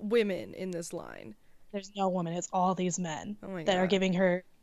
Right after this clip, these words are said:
Speaker 2: really thoughtful gifts, like paintings they painted of her,
Speaker 1: Oh my
Speaker 2: or
Speaker 1: gosh.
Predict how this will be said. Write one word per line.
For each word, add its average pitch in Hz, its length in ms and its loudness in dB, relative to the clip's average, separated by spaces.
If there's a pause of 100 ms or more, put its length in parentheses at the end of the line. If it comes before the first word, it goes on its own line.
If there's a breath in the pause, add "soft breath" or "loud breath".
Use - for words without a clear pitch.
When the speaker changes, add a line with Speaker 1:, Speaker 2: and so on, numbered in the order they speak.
(140)
Speaker 2:
really 233 420 10
thoughtful 196 400 6
gifts, 214 220 4
like 185 160 0 (100)
paintings 196 480 0
they 170 140 2
painted 220 560 4
of 220 180 4
her, 214 520 8
Speaker 1:
Oh 247 80 -2
my 214 140 -2 (220)
Speaker 2:
or 233 80 2
Speaker 1:
gosh. - 260 0